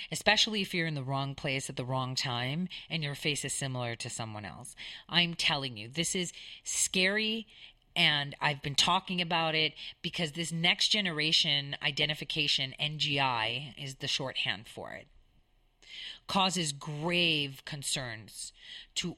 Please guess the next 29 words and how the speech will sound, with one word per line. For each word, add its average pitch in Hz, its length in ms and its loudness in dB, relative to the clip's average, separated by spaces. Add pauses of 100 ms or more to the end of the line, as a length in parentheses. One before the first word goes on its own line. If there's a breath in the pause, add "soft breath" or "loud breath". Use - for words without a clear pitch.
(120)
all 180 500 6
our 139 300 2
rights 131 420 -2
as 120 80 -8
citizens. 107 800 -8 (1800)
And 175 140 4
this 185 160 2
is 202 80 2
something 185 520 2
that 165 180 -2
needs 185 420 0
to - 120 -4
be 143 120 0
discussed 123 640 0
and 127 160 -2
addressed. 113 640 -2 (880 loud breath)
This 185 220 0
is 214 80 0
something 190 420 0
that 170 140 -2
shouldn't 180 400 4
be 170 120 2
happening. 180 460 4 (360 loud breath)
But 170 120 0
see, - 300 0
people, 151 600 2 (260)
the 175 80 0
mainstream 208 640 4
media, 190 460 -2